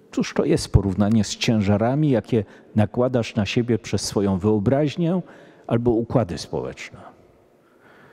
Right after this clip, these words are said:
Ale i takiego niewielkiego obo-, obowiązku nawet nie chcesz wziąć na siebie,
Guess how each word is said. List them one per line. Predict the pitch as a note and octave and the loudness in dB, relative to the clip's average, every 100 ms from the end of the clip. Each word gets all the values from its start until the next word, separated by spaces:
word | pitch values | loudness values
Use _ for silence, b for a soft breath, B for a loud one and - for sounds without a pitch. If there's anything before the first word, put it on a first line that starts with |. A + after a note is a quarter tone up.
| B B B B B B B B B B B B B B | B B B B B B B B B B B B B B
Ale | - D3 D#3+ B2 B B B | 0 2 2 2 B B B
i | - | 0
takiego | B2+ - C#3+ B2 | 0 0 0 2
niewielkiego | A#2 A2 A2+ G2 C#3 A#2+ G#2 | 2 4 2 2 0 2 2
obo-, | G2+ | 2
obowiązku | G#2 A2+ G#2+ A#2+ A#2+ - A#2 | 0 2 2 2 0 -2 0
nawet | G#2 G#2+ G#2 - - - | 2 2 0 -4 -6 0
nie | C#3 | 2
chcesz | E3 - B2 G#2 | 0 -2 -4 -2
wziąć | F#2+ G#2+ A2+ - | -2 0 0 -2
na | G2+ | -4
siebie, | - F2 D#2+ E2 | -2 -4 -2 -6